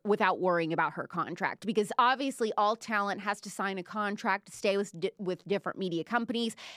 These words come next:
All of this drama, i-, if, and I'm gonna tell you what I think about what her deal is and all that, but if, if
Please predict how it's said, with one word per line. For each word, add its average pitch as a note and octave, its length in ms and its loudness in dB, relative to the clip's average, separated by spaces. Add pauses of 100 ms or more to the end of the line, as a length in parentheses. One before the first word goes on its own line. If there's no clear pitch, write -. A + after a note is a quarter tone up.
(160)
All B3 180 6
of C4 120 2
this C4 120 2
drama, G#3 500 2 (720)
i-, - 60 -16 (120)
if, C#4+ 380 4
and B3 100 4
I'm A#3+ 140 4
gonna B3+ 140 0
tell C4 160 2
you A#3 100 2
what A3 100 6
I F#3+ 60 4
think G#3 220 0
about G3 280 4
what G3 260 4
her G3+ 120 2
deal G#3 340 2
is F3+ 200 4
and F#3 80 0
all E3+ 100 4
that, E3+ 260 2
but G#3 120 0 (100)
if, C#4 200 4 (580)
if F4 280 4